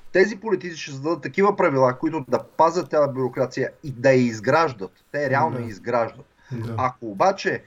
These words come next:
Speaker 1: в следващия момент имаме политическа криза, нали, това е нормално, да имаме политическа криза, някакъв, а, проблем, такъв съществен, даже и обществен проблем.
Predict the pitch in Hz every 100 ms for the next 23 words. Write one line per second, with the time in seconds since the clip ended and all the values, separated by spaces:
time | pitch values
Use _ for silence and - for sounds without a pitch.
0 | _ - 175 208 208 202 170 160 135 180
1 | 180 - 135 190 190 175 - 156 127 -
2 | _ _ _ _ _ - 165 - _ _
3 | _ 226 214 226 240 254 135 87 120 175
4 | 185 156 139 135 190 - 147 180 160 165
5 | 156 156 147 160 135 _ _ - - -
6 | 147 151 147 - 165 127 156 165 160 135
7 | - 165 - - 143 175 151 175 135 156
8 | 151 185 147 - 190 - 160 131 120 92